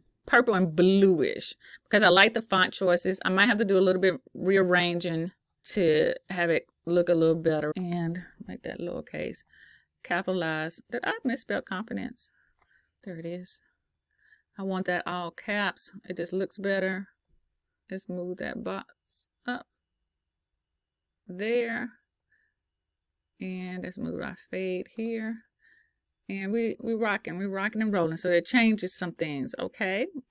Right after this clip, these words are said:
I like that. We're doing good. The next thing you might wanna do for your cover is you might not like this image. I'm gonna go ahead and I'm gonna be a little risque. I'm going to delete it. And I am going to pick another image. So I'm gonna go over here to elements.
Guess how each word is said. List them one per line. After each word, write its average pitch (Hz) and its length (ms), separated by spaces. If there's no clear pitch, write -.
I 214 40
like 208 380
that. 359 260
We're 302 100
doing 320 220
good. 311 280
The 330 60
next 339 240
thing 339 160
you 311 80
might 240 220
wanna 220 160
do 196 180
for 196 140
your 185 120
cover 180 280
is 233 240
you 254 100
might 381 220
not 494 220
like 466 100
this 440 160
image. - 500
I'm - 120
gonna 285 220
go 262 140
ahead 262 300
and 220 160
I'm 269 120
gonna 220 160
be 202 100
a 190 60
little 285 480
risque. 240 440
I'm 233 240
going 160 200
to 175 160
delete 147 640
it. - 220
And - 100
I 349 120
am 370 180
going 285 220
to 269 100
pick 247 260
another 208 880
image. 185 380
So 180 160
I'm 175 80
gonna 214 120
go 208 80
over 220 140
here 269 120
to - 220
elements. 175 480